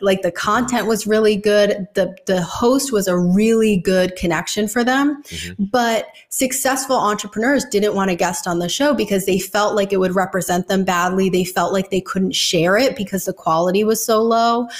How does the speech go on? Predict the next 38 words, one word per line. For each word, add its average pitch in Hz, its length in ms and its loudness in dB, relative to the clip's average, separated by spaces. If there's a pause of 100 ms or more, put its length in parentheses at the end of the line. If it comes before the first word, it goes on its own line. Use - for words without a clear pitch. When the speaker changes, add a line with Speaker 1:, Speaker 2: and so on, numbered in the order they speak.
(180)
Speaker 1:
So 220 380 0
I 220 100 2
think 277 280 0
that's 233 220 0
really 208 260 2
important, 185 380 0
especially 196 460 0
if 190 120 -4
you 202 60 0
want 185 160 2
to 185 60 0
attract 170 400 -4
high-level 180 480 -2
guests, 185 640 -4 (240)
be 277 160 4
professional, 240 840 -2
treat 226 380 0
it 254 260 2 (240)
really 202 320 4
professionally, 202 1000 0 (320)
your 202 160 2
sound 196 480 0
quality, 185 800 2
your 185 160 0
content, 196 800 -2
all 185 240 2
of 185 160 0
that. 185 440 0
And 214 160 2
then 214 120 2
the 214 140 4
other 247 220 2
thing 214 300 -2
is 202 260 0
really 226 480 2
be 196 200 0
consistent, 170 760 -4
because 190 540 0